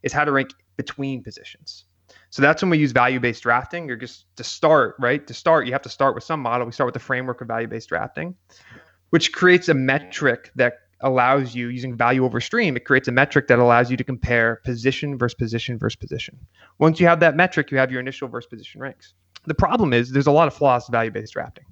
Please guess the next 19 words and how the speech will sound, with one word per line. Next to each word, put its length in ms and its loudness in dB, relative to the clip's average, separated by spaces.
right? 280 4
Whenever 260 0
you 120 -2
hear 140 2
about 240 4
structural 560 -8
drafting 480 -4
strategies, 640 -8
like 200 -2
late 180 2
round 240 0
Q 120 -10
B, 340 -12
zero 280 0
R 140 2
B, 240 -8
robust 400 2
R 120 4
B, 200 -8